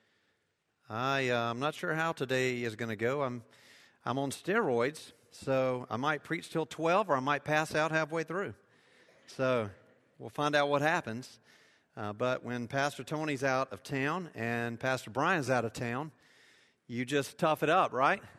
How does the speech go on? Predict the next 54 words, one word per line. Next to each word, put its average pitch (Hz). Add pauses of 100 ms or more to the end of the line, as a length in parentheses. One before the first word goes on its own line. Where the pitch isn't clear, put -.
(360)
Last 120
night 143
I 127 (540)
wasn't 156
feeling 180
good 170
at 156
all. 180
Been 151
dealing 160
with 160
it 156
for 147
about 143
a -
week 156
now, 160
and 123
so 135
we, 131
uh, 127
said, 127
"Well, 165 (560)
we 196
have 240
forty-five 208
minutes 175
to -
get 151
to 135
the 120
doctor 143
before 113
they 127
close, 117 (520)
so -
we 139
better 196
go, 165
uh, 147
see 170
if 170
they 170
can 127
juice 165
you 165
up 185
for 147
tomorrow." 151 (760)
Uh, 117
so 135
here 151
we 170
are, 147